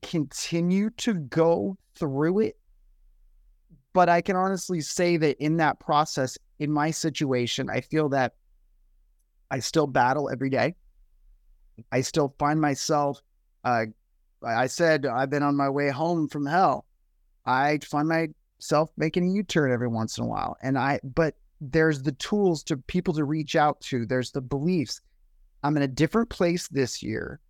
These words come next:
than I was last year. I just put up my, my Christmas decorations. And I had told my mom, "My mom's here helping out my daughter and everything, and so helpful." And I told my mom, I was like, "Man, last year I put up Christmas decorations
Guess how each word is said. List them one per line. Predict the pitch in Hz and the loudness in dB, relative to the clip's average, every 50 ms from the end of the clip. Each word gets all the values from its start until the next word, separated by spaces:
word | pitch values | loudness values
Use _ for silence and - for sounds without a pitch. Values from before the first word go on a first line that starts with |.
| _ _ _ _ _ _ _ _ _ _ _ _ _ _ _ _ _ _ _ _ _ - | _ _ _ _ _ _ _ _ _ _ _ _ _ _ _ _ _ _ _ _ _ -18
than | - 131 117 131 127 | -10 -4 -2 -2 0
I | 127 131 | 0 0
was | 135 131 139 151 139 | 0 0 0 0 0
last | 143 135 160 202 220 - - - | 0 0 0 0 -2 -6 -10 -12
year. | - - - _ _ _ _ _ | -12 -12 -14 _ _ _ _ _
I | - 208 | 2 2
just | 226 208 - | 2 0 0
put | - 285 | -4 -4
up | 294 247 | -2 0
my, | 240 240 233 214 - | 0 0 0 0 0
my | 214 220 220 | 0 0 0
Christmas | 190 - - 254 254 - 294 220 | 0 0 0 0 0 0 -2 0
decorations. | - - 170 151 - 147 139 123 120 110 - - - - - - _ _ _ _ _ _ | 2 2 2 2 2 0 -2 -2 -2 -4 -8 -8 -10 -12 -12 -14 _ _ _ _ _ _
And | - 185 202 | 4 4 6
I | 220 220 | 6 6
had | 220 220 170 - | 4 2 -2 -2
told | - - 247 247 | -2 0 2 2
my | 240 226 | 4 4
mom, | 208 226 226 190 | 4 4 2 2
"My | 175 180 185 | 2 2 2
mom's | 196 196 214 220 214 - | 2 2 2 2 0 0
here | - 202 185 175 | 0 0 0 2
helping | 170 175 175 - 185 | 2 0 0 -2 -2
out | 175 170 170 160 | 0 0 0 -2
my | 160 160 | -2 -2
daughter | 147 151 151 165 170 165 170 160 156 | 0 2 4 4 4 4 4 4 2
and | 143 | 2
everything, | 147 147 156 160 - - 165 160 156 156 156 | 0 -2 -2 -4 -4 -4 -2 -2 0 0 0
and | 143 127 123 120 | 0 -2 -4 -6
so | - - - 196 190 180 | -8 -4 0 0 2 2
helpful." | 165 185 208 - - - 156 147 | 4 2 2 0 -2 -4 -4 -2
And | 139 | -2
I | 135 131 | -2 -4
told | 135 - - - | -4 -4 -6 -4
my | - 170 | -2 -2
mom, | 156 165 180 196 190 | 0 2 2 2 2
I | 170 | 0
was | 143 120 | -2 -4
like, | 131 131 | -4 -4
"Man, | 135 170 180 143 123 | -2 -2 -2 0 0
last | 123 127 147 165 - - | -2 -2 -4 -4 -6 -4
year | 202 - - | -4 -4 -4
I | - | -6
put | - - - 294 | -6 -2 0 0
up | - - - | 0 -2 -4
Christmas | - - - - - 214 180 | -6 -6 -4 -2 -2 -4 -2
decorations | - - 160 151 - 147 151 147 143 135 - 147 135 127 120 - | 2 0 0 2 2 0 0 0 0 -2 -2 -4 -4 -4 -6 -8